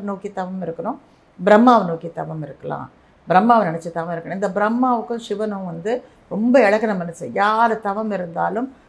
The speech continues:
அவங்கள பார்த்து இழகி, அவங்களுக்கு என்னென்ன கேட்குறாங்களோ அந்த வரத்தை கொடுத்துருவாங்க. அப்புறம் அந்த வரத்துக்கு நிவர்த்திக்கு ஒரே ஓட்டமா ஓடி வந்து எங்க அடைக்கலம் வருவாங்க? நேரா அடைக்கலம் வந்து மகாவிஷ்ணு கிட்ட தான் வருவாங்க. So, இங்க இவர் வந்து தவம் இருக்க ஆரம்பிக்கிறாரு.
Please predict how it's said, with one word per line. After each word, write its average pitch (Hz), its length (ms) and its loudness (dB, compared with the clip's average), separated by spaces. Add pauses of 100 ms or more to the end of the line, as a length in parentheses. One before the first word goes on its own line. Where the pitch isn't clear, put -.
(120)
அவங்கள 185 280 2
பார்த்து 190 280 -2
இழகி, 190 540 -2
அவங்களுக்கு 175 420 -6
என்னென்ன 220 360 0
கேட்குறாங்களோ 196 600 -6
அந்த 202 40 -6
வரத்தை 180 400 -4
கொடுத்துருவாங்க. 214 500 -4 (400)
அப்புறம் 349 420 4 (140)
அந்த 220 280 0
வரத்துக்கு 302 540 2 (140)
நிவர்த்திக்கு 277 580 4 (640)
ஒரே 277 600 6
ஓட்டமா 269 220 4
ஓடி 262 300 6
வந்து 247 220 2
எங்க 285 240 6
அடைக்கலம் 285 380 4
வருவாங்க? 190 520 2
நேரா 226 380 6
அடைக்கலம் 214 480 2
வந்து 214 180 -4
மகாவிஷ்ணு 180 260 -4
கிட்ட 151 220 -16
தான் 170 140 -4
வருவாங்க. 131 300 -12 (500)
So, - 180 0
இங்க 294 220 2
இவர் 240 180 6
வந்து 202 240 -2
தவம் 240 300 4
இருக்க 202 260 -2
ஆரம்பிக்கிறாரு. 175 560 -4